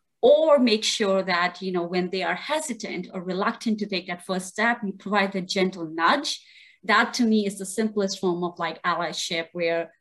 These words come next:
when demonstrated really well, actually builds that pipeline of leaders who are constantly trying to pay it forward and trying to make our,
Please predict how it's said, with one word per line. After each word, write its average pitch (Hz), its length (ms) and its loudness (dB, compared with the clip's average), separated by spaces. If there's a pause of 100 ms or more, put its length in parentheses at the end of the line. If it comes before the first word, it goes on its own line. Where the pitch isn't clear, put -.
when 247 220 6
demonstrated 185 760 2
really 170 380 -4
well, 269 400 -2 (440)
actually 254 480 2
builds 311 480 0
that 226 200 -2
pipeline 220 540 0
of 208 180 -4
leaders 214 680 -4 (300)
who 202 180 4
are 190 140 2
constantly 202 760 2
trying 170 300 -4
to 175 100 -12
pay 165 260 -6
it 165 180 -14
forward 160 500 -4
and 175 180 -2
trying 170 380 -2
to 180 140 -6
make 175 340 -4
our, 156 420 -4